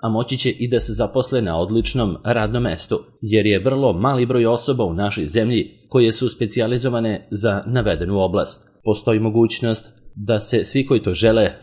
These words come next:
prijave putem telefona jedne od naših poslovnica,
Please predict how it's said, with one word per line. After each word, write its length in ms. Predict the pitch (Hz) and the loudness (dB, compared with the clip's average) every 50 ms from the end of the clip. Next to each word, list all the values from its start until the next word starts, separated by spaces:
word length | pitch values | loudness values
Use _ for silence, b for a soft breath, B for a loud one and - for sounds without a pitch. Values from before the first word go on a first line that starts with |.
| - - | -6 -2
prijave 380 | - 123 131 131 131 135 131 - | 0 2 2 2 2 2 0 0
putem 340 | - 135 131 135 131 110 104 | 0 0 0 0 0 0 0
telefona 640 | 104 120 98 98 98 - 87 73 85 101 104 98 - - - | 2 2 2 2 2 0 -2 0 0 -2 -2 -2 -6 -6 -2
jedne 320 | 110 127 117 117 135 127 | 0 0 0 2 2 0
od 100 | 117 113 | 0 0
naših 320 | 127 117 113 - - - - | -2 -2 -2 -2 -4 -2 0
poslovnica, 580 | - - - - - 107 95 98 95 - - | 0 0 2 0 0 -2 0 -2 -2 -2 -4